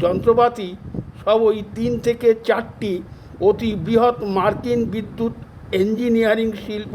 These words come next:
গোষ্ঠীর কুক্ষিগত হয়ে রইল। পরমাণু বোমা তৈরির তথাকথিত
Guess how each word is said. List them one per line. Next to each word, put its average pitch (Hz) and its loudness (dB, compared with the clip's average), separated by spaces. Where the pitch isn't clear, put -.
গোষ্ঠীর 220 0
কুক্ষিগত 185 0
হয়ে 190 4
রইল। 180 2
পরমাণু 226 6
বোমা 240 4
তৈরির 226 2
তথাকথিত 226 0